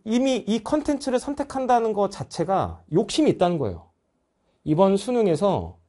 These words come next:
유의미한 결과를 내고 싶은 친구라고 생각을 합니다. 각오 단단히 하셨을 테니까 제가 여러분들 옆에서 열심히 돕겠습니다. 그래서 우리 수능 날 여러분들 백 점, 뭐, 또는 백 분이 백,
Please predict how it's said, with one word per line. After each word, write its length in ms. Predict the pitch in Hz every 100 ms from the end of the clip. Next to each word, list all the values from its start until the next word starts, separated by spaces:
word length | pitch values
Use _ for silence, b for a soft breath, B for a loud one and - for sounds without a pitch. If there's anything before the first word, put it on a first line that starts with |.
| _
유의미한 540 | 131 175 214 202 196 185
결과를 480 | 139 131 147 147 117
내고 300 | 120 123 202
싶은 340 | 202 - 202
친구라고 480 | - 220 190 170 151
생각을 400 | 180 180 147 151
합니다. 380 | 185 135 135 - _ _ -
각오 200 | 151 131
단단히 300 | 123 147 151
하셨을 300 | 202 214 -
테니까 520 | 185 107 175 117 85 _ B B B B B B B B B -
제가 200 | 147 147
여러분들 260 | 143 143
옆에서 300 | 104 139 131
열심히 320 | 101 104 180
돕겠습니다. 640 | 139 113 120 - 92 - - _ _
그래서 400 | 117 113 156 101 _ _ -
우리 80 |
수능 280 | 113 247 208
날 260 | 160 151 85 _ _ _ _ _ _ B B B B -
여러분들 420 | 147 165 160 - _ _ -
백 180 | 175 175
점, 260 | 214 120 -
뭐, 140 | - 131
또는 280 | 202 214
백 200 | 202 165
분이 180 | 226 214
백, 260 | 151 175